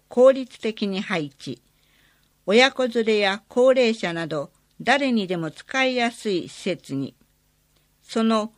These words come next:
木材をフルに活用した腰壁などが写っています。エレベーターも設置。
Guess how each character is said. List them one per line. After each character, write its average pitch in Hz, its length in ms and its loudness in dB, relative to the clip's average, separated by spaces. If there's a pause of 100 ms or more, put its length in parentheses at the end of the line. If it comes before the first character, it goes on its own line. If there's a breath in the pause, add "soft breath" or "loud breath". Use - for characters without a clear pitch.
(140)
木 196 340 -6
材 208 380 2
を 151 260 -2
フ 269 200 -6
ル 254 100 -2
に 170 180 -6
活 - 360 -8
用 214 300 0
し - 140 -14
た 190 240 -6 (300 soft breath)
腰 - 300 -6
壁 262 300 -2
な 233 140 0
ど 180 140 -2
が 139 220 -8 (160)
写 165 220 -8
っ - 40 -6
て - 220 -10
い 139 80 -6
ま 139 180 -8
す。 - 340 -20 (1800)
エ 190 80 -2
レ 269 180 -2
ベ 254 200 0
ー 226 80 -8
タ 170 160 2
ー - 20 -4
も 143 160 -4
設 - 280 -10 (120)
置。 135 240 -10